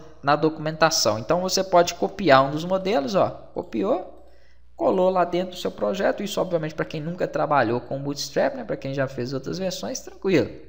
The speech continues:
já sabe aí testar tudo isso. Ao colar é só salvar e atualizar. O que vai definir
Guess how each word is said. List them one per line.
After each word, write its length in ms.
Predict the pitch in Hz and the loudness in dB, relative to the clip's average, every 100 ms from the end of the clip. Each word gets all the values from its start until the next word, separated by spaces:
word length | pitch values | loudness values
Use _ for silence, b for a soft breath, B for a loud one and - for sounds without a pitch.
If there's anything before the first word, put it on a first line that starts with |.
| - | -10
já 160 | 127 | -4
sabe 440 | 131 - 131 135 151 | -2 4 4 4 2
aí 240 | 127 143 B B B - | -2 -2 B B B 0
testar 460 | 165 147 - 127 | 2 2 4 4
tudo 260 | 127 151 165 | 4 0 -6
isso. 300 | 120 87 - B B - | -6 -4 -6 B B 2
Ao 180 | - | 4
colar 500 | - 247 226 202 - | 4 4 8 6 6
é 40 | - | 0
só 220 | - 220 | 0 0
salvar 720 | - 269 233 196 202 - - | 2 0 2 4 2 0 -10
e 140 | 262 214 | 0 0
atualizar. 680 | 208 214 220 220 113 95 B B - | 2 0 0 2 2 2 B B -6
O 80 | |
que 160 | 196 277 | -2 -2
vai 240 | 262 285 | 4 2
definir 1000 | 220 190 285 - - 208 156 160 226 - | 2 0 0 -2 -8 -6 -4 -2 -2 -4